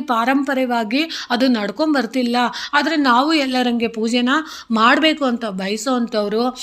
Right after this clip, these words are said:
ಅಟ್ಲೀಸ್ಟ್ ಒಂದು ಬಿಳಿಯ ಎಕ್ಕದ ಮರದ ಹತ್ರ ಹೋಗಿ ಎಕ್ಕದ ಎಲೆನ ನೀವು ಕಿತ್ಕೊಂಬಂದು ಅದರ ಮೇಲೆ ನೀವು ಗೌರಿ ಮತ್ತೆ ಗಣೇಶ ಅಂತ ಅಂದ್ಕೊಂಡು ಅರಿಶಿಣದ ಉಂಡೆನ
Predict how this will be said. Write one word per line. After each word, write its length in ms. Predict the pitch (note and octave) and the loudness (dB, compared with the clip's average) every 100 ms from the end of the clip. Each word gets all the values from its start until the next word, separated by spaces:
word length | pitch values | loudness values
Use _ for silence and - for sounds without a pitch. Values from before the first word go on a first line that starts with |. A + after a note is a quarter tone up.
| - - | -10 -4
ಅಟ್ಲೀಸ್ಟ್ 540 | G#3+ A3 D4 D#4+ D4+ C#4+ D4 - - | -4 -2 -2 -2 -2 -4 -4 -8 -4
ಒಂದು 280 | A3+ B3 B3 | 0 2 0
ಬಿಳಿಯ 360 | G3+ B3 C#4+ D#4 C4+ A3+ | 0 0 2 2 2 0
ಎಕ್ಕದ 320 | G#3 C#4 C4+ C4 | -2 0 2 2
ಮರದ 360 | A3+ G#3 G#3+ A#3 | 0 -2 -2 -2
ಹತ್ರ 240 | A#3 A3+ G#3+ | -2 -4 -4
ಹೋಗಿ 280 | G#3+ A#3 C#4+ C#4 - A3+ | -2 0 0 -4 -8 -4
ಎಕ್ಕದ 320 | G#3+ A3 D4+ C#4+ A3 | -4 0 0 2 0
ಎಲೆನ 360 | G#3+ A#3+ B3+ | 0 0 0
ನೀವು 240 | A#3+ A3+ G#3+ | -2 -2 -4
ಕಿತ್ಕೊಂಬಂದು 640 | A3 G#3+ - A#3 A#3 A3+ C4 C4+ - - _ _ _ _ _ _ - - - | -6 -6 -4 -4 -2 0 0 0 -8 -20 _ _ _ _ _ _ -20 -18 -8
ಅದರ 280 | G#3 A3+ E4 G4 | -2 0 0 0
ಮೇಲೆ 260 | F4 D4 B3+ | 2 2 0
ನೀವು 320 | A#3 G#3+ A3 B3+ B3+ - - | -2 -2 0 0 0 -10 0
ಗೌರಿ 380 | G#3+ C4+ D#4+ E4 | 4 4 4 2
ಮತ್ತೆ 260 | D4 B3 B3 | 0 -2 -2
ಗಣೇಶ 420 | G#3 G#3 G#3+ D4+ D4+ C4 | -4 -4 -2 0 2 0
ಅಂತ 220 | A#3+ A#3 | 0 -2
ಅಂದ್ಕೊಂಡು 580 | A3 G#3 - A3 G#3+ B3 C#4 C#4 - | -4 -4 -4 -4 2 2 2 -2 -4
ಅರಿಶಿಣದ 640 | A3+ B3+ D#4+ E4+ D4+ D4 C4 A#3+ | 0 2 2 0 0 2 2 2
ಉಂಡೆನ 380 | A#3 A#3 A3+ | 2 0 2